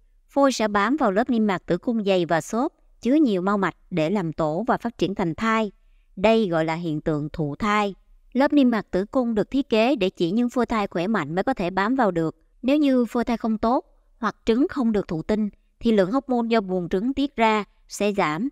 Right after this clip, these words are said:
khiến cho lớp niêm mạc tử cung thoái hóa và bong ra. Cùng với những trứng chưa được thụ tinh hoặc phôi chết,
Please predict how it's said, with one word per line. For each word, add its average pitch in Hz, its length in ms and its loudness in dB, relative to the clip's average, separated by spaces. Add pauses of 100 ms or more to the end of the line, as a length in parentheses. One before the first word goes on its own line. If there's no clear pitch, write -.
(280)
khiến 240 280 -2
cho 196 200 2
lớp 190 200 2
niêm 208 160 2
mạc 170 180 -2
tử 165 120 0
cung 208 260 -4
thoái 214 240 -2
hóa 254 320 2
và 220 140 0
bong 190 200 -2
ra. 208 280 0 (520)
Cùng 226 200 2
với 240 140 4
những 214 240 2
trứng 262 400 0
chưa 226 200 2
được 185 180 -2
thụ 156 140 -2
tinh 220 240 0 (340)
hoặc - 240 0
phôi 202 200 0
chết, 220 300 2